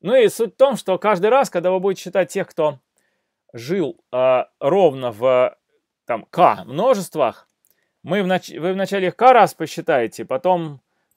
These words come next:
а, значит, тут вот k раз их посчитаете, это c из k по одному. Э, сколько? Ай, ёкарный.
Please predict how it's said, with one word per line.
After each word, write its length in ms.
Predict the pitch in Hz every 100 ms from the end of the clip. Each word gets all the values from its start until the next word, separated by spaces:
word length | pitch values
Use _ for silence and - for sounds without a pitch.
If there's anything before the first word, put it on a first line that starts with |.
| _
а, 560 | 123 127 127 123 123 120
значит, 280 | 117 127
тут 140 | 151 131
вот 140 | 135
k 200 | - 254
раз 200 | 180 131
их 100 | 117
посчитаете, 560 | - 117 - 104 98 113
это 120 | 113
c 180 | - 143
из 80 | 117
k 180 | 139 131
по 120 | 123
одному. 480 | 117 131 127 101 87 _ _ _
Э, 280 | 101 98 101
сколько? 560 | - 120 104 107 101 - _ _ _ -
Ай, 540 | - - - - 285 294 330
ёкарный. 640 | - - - - - -